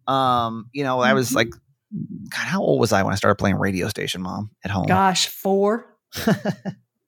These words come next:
Speaker 2: Honestly, I mean, we gave you a karaoke machine for Christmas, and that was the end of it.
Speaker 1: Yeah.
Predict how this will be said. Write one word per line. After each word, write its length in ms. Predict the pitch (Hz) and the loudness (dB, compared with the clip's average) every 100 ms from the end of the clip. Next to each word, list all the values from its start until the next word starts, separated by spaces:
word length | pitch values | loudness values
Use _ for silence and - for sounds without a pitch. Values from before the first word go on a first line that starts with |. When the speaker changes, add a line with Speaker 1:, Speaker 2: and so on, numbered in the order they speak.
| _ _ _ | _ _ _
Speaker 2:
Honestly, 600 | 220 247 277 - 175 165 | 0 2 0 -2 -2 -2
I 80 | 202 | 0
mean, 300 | 196 190 185 | 2 2 2
we 100 | 196 | 2
gave 240 | 202 214 208 | 0 0 0
you 140 | 202 | 0
a 40 | |
karaoke 760 | 196 - 202 202 196 208 220 208 | -2 0 2 2 2 0 -2 -2
machine 500 | 180 180 190 180 175 | -2 -2 -2 -2 -2
for 140 | - | -4
Christmas, 520 | 170 202 196 170 165 175 | -8 -6 -6 -4 -4 -2
and 80 | |
that 140 | 175 - | -4 -4
was 140 | 185 | -4
the 160 | 175 170 | -2 -2
end 180 | 170 160 | 0 -2
of 160 | 170 | -4
it. 120 | - - _ - | -6 -12 _ -6
Speaker 1:
Yeah. 440 | 131 127 127 123 | 0 4 4 4